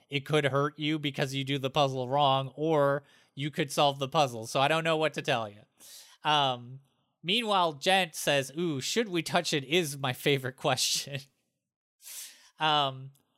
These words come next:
Hex resumes, "Well, if there's will in it for us,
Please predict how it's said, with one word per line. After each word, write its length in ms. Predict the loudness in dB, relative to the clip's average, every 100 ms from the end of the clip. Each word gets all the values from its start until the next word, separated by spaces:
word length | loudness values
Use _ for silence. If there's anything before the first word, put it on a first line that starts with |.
| _ _
Hex 380 | -2 -2 -2 -6
resumes, 600 | -6 -4 -6 -6 -10 -14 0
"Well, 300 | 4 6 4
if 140 | 0 -2
there's 180 | -4
will 300 | 2 2 4
in 140 | 2 0
it 160 | -4
for 300 | -4 0 2
us, 300 | 2 0 -4